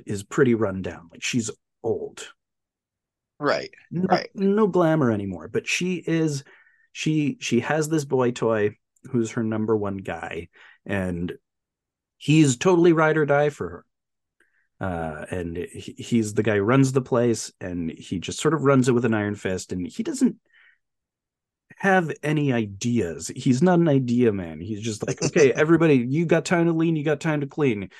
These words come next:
Speaker 1: It's just, he always wants them to be busy doing stuff. <laughs>
Speaker 2: Right.
Speaker 1: So,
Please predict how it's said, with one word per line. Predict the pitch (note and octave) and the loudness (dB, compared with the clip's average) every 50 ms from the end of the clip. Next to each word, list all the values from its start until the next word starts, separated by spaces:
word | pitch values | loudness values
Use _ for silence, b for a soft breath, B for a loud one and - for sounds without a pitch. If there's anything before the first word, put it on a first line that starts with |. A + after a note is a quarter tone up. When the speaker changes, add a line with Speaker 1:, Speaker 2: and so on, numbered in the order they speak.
| B B B B | B B B B
Speaker 1:
It's | - B2+ A#2+ | -10 -6 -4
just, | C#3 B2+ - - | -4 -4 -4 -6
he | - C3 C#3 C3 | -4 -2 0 0
always | A#2 C3 D3+ D#3+ D3 C#3 C3+ | 2 2 2 4 2 2 2
wants | C3+ C#3 C3+ C3 C3 - | 0 0 0 0 0 -2
them | - C3 B2 | -2 -2 -2
to | A#2+ A#2+ | -2 -2
be | A2+ B2 A#2+ | -2 -2 -2
busy | A2+ B2 A#2+ A#2 A#2 A#2 | 0 0 -2 -2 -2 -4
doing | A2+ A2 G#2+ A2 A#2+ A#2+ A2 G2+ F#2 E2+ D#2+ | -6 -4 -4 -4 -2 -2 -2 -6 -8 -10 -12
stuff. | - - - D#2 C#2 D2 - - - - _ b b b b b b b b b b b _ - | -12 -10 -10 -12 -12 -12 -20 -20 -20 -20 _ b b b b b b b b b b b _ -8
<laughs> | C3 - - - - _ _ _ _ - D3 - - - - _ B B B B B B B B B | -6 -6 -8 -10 -20 _ _ _ _ -16 -8 -4 -4 -4 -4 _ B B B B B B B B B
Speaker 2:
Right. | - G#2 G#2 G#2+ G#2 | -2 0 0 2 4
Speaker 1:
So, | F#3+ F#3+ F3 D#3 | 4 4 2 2